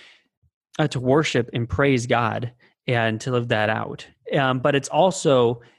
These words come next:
a general se-, of, uh, of living your life as an act of worship, of, of thinking about the things that you do,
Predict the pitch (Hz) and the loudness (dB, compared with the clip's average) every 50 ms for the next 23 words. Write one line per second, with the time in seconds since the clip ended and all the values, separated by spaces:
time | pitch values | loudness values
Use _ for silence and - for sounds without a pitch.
0 | _ _ - 139 139 143 127 123 139 131 147 156 143 139 131 127 120 117 113 117 | _ _ -8 -6 -6 -4 -2 0 0 2 2 2 2 2 4 4 4 2 0 -2
1 | - _ _ _ _ - - - 127 - 131 123 120 113 117 - - 131 127 120 | -6 _ _ _ _ -12 -6 -4 -2 0 2 0 0 0 -2 -4 -2 0 0 0
2 | 123 127 131 123 117 120 147 - - _ _ _ _ _ _ _ _ _ _ _ | 0 0 -2 -2 -4 -6 -10 -16 -20 _ _ _ _ _ _ _ _ _ _ _
3 | _ _ _ _ _ - - - 139 139 151 156 156 156 151 147 135 131 127 123 | _ _ _ _ _ -16 -10 -4 0 2 2 2 2 2 2 2 2 2 2 2
4 | 127 131 131 127 117 - 127 127 123 120 123 113 113 117 117 113 - - 151 120 | 2 2 2 -2 -4 -4 -4 -4 -4 -4 -4 -4 -4 -4 -6 -6 -6 -8 -8 -8
5 | 107 104 104 110 104 101 - 107 107 110 113 127 135 120 120 131 131 120 - - | -8 -8 -6 -6 -6 -6 -6 -8 -6 -6 -4 -2 -2 -2 -2 -4 -6 -6 -4 -2
6 | 151 156 - - 139 135 127 123 120 120 113 - 117 113 - - 135 131 131 131 | -2 -2 -2 -2 -4 -2 0 0 0 0 0 -2 -4 -6 -4 -2 -2 -2 0 -2
7 | 120 120 127 - 120 113 113 113 117 127 120 120 120 120 120 120 | -2 -2 -4 -4 -4 -6 -8 -6 -2 0 2 2 2 2 0 -2